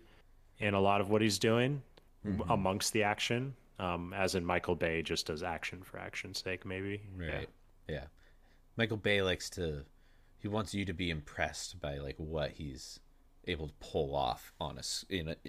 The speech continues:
Speaker 2: a given shot, like, what's happening.
Speaker 1: Mm-hmm.
Speaker 2: And Zack Snyder wants, wants you to feel moved, but his in-,
Speaker 1: Yeah.
Speaker 2: but, but his go-to way to do that is, like,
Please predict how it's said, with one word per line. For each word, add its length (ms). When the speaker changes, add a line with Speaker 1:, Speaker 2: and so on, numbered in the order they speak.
Speaker 2:
a 60
given 340
shot, 520
like, 160
what's 260
happening. 420
Speaker 1:
Mm-hmm. 880
Speaker 2:
And 340
Zack 240
Snyder 380
wants, 360
wants 480
you 100
to 60
feel 260
moved, 560
but 120
his 200
in-, 200
Speaker 1:
Yeah. 140
Speaker 2:
but, 120
but 220
his 260
go-to 500
way 200
to 80
do 220
that 260
is, 140
like, 340